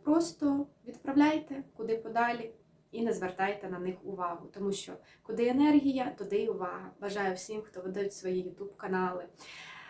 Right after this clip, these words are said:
е, процвітання, тому що я знаю, як це важко, скільки це забирає сил, енергії, часу. Якщо це ваше хобі, хай воно приносить вам задоволення.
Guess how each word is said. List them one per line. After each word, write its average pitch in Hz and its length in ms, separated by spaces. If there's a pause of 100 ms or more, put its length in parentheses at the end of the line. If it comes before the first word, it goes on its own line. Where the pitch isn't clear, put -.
(160)
е, 165 200 (300)
процвітання, 202 680
тому 196 200
що 190 160
я 185 60
знаю, 190 320
як 180 180
це - 140
важко, 214 680
скільки 208 320
це 190 140
забирає 170 440
сил, 220 340
енергії, 185 560
часу. 208 640 (800)
Якщо 220 600
це 190 120
ваше 190 260
хобі, - 560 (800)
хай 320 260
воно 220 320
приносить 220 580
вам 220 200
задоволення. 208 840